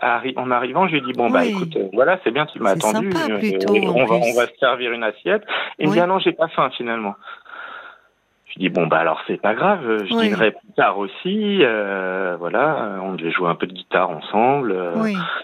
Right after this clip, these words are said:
Speaker 1: Je lui dis, « Écoute, on dînera plus tard, c'est pas grave. » Et dans son message,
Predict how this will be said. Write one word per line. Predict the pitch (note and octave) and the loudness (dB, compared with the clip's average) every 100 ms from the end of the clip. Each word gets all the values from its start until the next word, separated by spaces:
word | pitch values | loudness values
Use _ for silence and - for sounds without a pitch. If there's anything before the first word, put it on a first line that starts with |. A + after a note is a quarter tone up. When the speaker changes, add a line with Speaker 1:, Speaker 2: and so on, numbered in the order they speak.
| _ _ _ - | _ _ _ -8
Speaker 1:
Je | - | -8
lui | E2 | -6
dis, « | F2 | -8
Écoute, | - C3 C3 | -2 0 0
on | E2+ E2+ | 0 0
dînera | E2+ G#2 A#2+ D#3 | 0 0 2 0
plus | - | -2
tard, | - B3 B3 | 0 0 2
c'est | G#3 | 0
pas | G#3+ | 2
grave. » | A3 D#3+ E3+ - - _ - B2 | 2 2 0 -4 -14 _ -2 4
Et | C3+ A#2 | 6 6
dans | A2 A#2+ | 2 0
son | - | 0
message, | A2 A2+ - | 0 0 -2